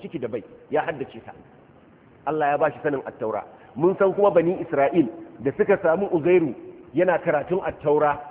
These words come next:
ya haddace ta. Dan ba kowa ne ya san at-taura ba.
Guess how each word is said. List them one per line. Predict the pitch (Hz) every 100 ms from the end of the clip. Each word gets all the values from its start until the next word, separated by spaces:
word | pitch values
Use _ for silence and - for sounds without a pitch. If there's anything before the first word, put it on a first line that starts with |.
| - - - -
ya | 160 160
haddace | 180 165 156 143 139
ta. | 143 - - - - -
Dan | 160 180 143
ba | 160 -
kowa | 226 226 220
ne | 185 180
ya | 180
san | 190
at-taura | 196 - 127 131
ba. | 120